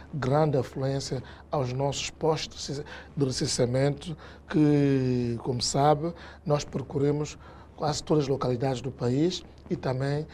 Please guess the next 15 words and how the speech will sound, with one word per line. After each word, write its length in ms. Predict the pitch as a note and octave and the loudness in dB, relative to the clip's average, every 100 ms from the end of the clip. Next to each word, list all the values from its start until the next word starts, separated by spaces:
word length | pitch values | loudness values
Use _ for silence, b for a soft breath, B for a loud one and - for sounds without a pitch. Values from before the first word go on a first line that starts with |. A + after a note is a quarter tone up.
| B B B | B B B
algumas, 440 | C3+ B2 C3 C#3+ C3 | 0 0 2 0 0
eh, 40 | C#3 B2 A#2+ A#2+ | 0 0 0 0
localidades 680 | E3 C3+ C3+ C#3 D3 D#3 D#3 - B B - | 4 4 4 4 6 6 4 -8 B B 0
em 80 | |
alguns 340 | C#3+ C3+ D3 D3+ | 2 4 2 -2
países 460 | - B2+ C#3 D3 | 0 2 4 2
onde 260 | C3+ C#3 C#3 | 2 0 2
a 80 | C3 | 0
nossa 300 | B2+ B2+ B2 | 0 -4 -4
diáspora 560 | A#2+ B2+ A#2+ D3+ C3 | -2 -2 -2 -4 -6
vota, 480 | C3+ G#2+ B2 B2+ - - B B | -6 -4 -2 -4 -6 -14 B B
concretamente 880 | - B2 C3+ C#3+ C3 C3+ C3 C3+ B2+ B B B | -8 -4 -4 -4 -4 -4 -4 -8 -10 B B B
em 180 | D#3+ C3+ C3 | -6 -4 -4
Angola, 600 | D3 C#3 C3+ C3+ C3+ C#3 B B B | -4 0 0 2 0 -4 B B B
Gabão, 560 | D3+ C#3 B2+ B2+ C3 C#3 | 0 0 2 0 -2 -4